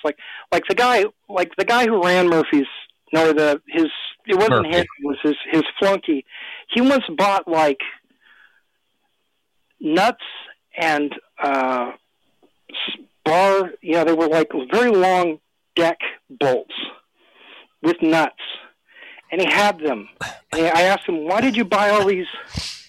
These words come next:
Speaker 1: deck bolts?" And it's like, I was a government, it was at a, it was at a, a government auction, and the price was right, and I just picked up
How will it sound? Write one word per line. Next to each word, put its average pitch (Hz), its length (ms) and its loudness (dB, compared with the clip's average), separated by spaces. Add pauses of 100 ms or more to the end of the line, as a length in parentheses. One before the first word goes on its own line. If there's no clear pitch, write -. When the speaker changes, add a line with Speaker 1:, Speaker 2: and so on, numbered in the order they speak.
(400)
Speaker 1:
deck - 240 0 (100)
bolts?" 139 320 -4
And 156 80 -2
it's 147 140 -4
like, 160 180 0
I 160 140 2
was 151 180 2
a 156 80 2
government, 185 540 2 (1000)
it 160 60 2
was 165 200 4
at 165 160 2
a, 165 320 2
it 165 60 0
was 151 220 0
at 147 120 2
a, - 20 4
a 135 600 0 (140)
government 190 500 0 (420)
auction, 240 560 2 (560)
and 135 160 -2
the 139 60 -2
price 156 280 0 (100)
was 220 200 0
right, 185 320 2 (260)
and 143 240 -2
I 143 140 0
just 156 180 0 (420)
picked 180 220 -6
up 165 240 0